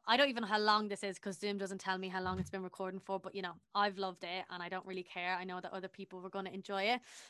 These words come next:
But as always, keeping with tradition, even in season two, um, we're gonna finish with our favourite quotes. Now, I feel like I've already said mine in this episode, but I'm gonna say it again. But anyway,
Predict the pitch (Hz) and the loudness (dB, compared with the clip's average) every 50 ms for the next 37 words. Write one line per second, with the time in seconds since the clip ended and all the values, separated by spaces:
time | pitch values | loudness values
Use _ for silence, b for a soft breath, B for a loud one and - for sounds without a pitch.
0 | B _ - - - 262 285 285 277 294 269 269 254 233 214 214 220 233 - - | B _ -6 6 10 10 10 12 12 12 12 12 12 10 8 6 4 2 0 -4
1 | - 247 240 233 240 233 226 - - 233 220 220 208 - 208 208 202 208 196 214 | -6 -6 -4 -2 -2 -2 -2 -2 -4 -4 -4 -4 -4 -4 -4 -2 -2 -2 -2 -2
2 | 214 208 208 202 - - 220 208 190 - 214 196 - - - 247 214 180 - 190 | -2 -2 -2 -4 -6 -6 -6 -6 -6 -6 -6 -6 -6 -4 -2 -2 0 0 0 0
3 | 202 220 214 - - 196 190 185 185 185 185 185 - 208 202 196 214 208 196 - | 0 0 -2 -2 0 2 2 4 4 2 2 0 -4 -4 -4 -2 -2 -2 -4 -2
4 | - 220 202 196 196 - - 208 196 180 - 196 190 - - 196 190 190 175 190 | -2 -2 0 0 -2 -2 -2 -2 0 0 2 0 0 -2 -2 -2 -2 -2 -4 -6
5 | - - - 208 185 180 180 - b b b b b _ - 202 202 196 202 - | -8 -4 0 0 0 0 -2 -6 b b b b b _ 4 4 4 4 2 2
6 | - 247 233 233 - 233 214 226 214 214 202 - - - 214 190 190 185 196 190 | 6 6 6 8 8 6 6 6 6 6 4 -2 -2 2 4 4 4 4 2 0
7 | 185 190 196 196 - 202 196 190 196 190 - 196 180 - - 208 190 185 190 190 | 2 2 0 0 -2 -4 -2 -2 -2 0 2 0 0 0 0 -2 -2 0 0 -2
8 | 196 190 185 - - 180 180 180 180 196 180 170 175 - - 208 208 196 185 180 | -2 -4 -4 -4 -4 -4 -2 -2 0 -2 -2 -2 -4 -2 2 2 2 2 0 -2
9 | 185 | -4